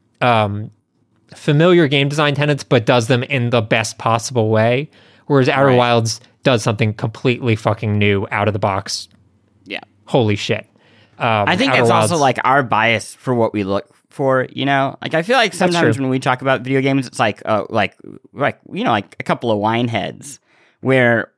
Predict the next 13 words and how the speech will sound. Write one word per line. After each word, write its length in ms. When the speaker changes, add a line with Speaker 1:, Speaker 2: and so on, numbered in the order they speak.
Speaker 2:
w-, 320
we, 200
we've 240
tasted 460
so 140
many 160
video 320
games, 360
we're 100
seeking 400
that 180
new 160
flavor. 640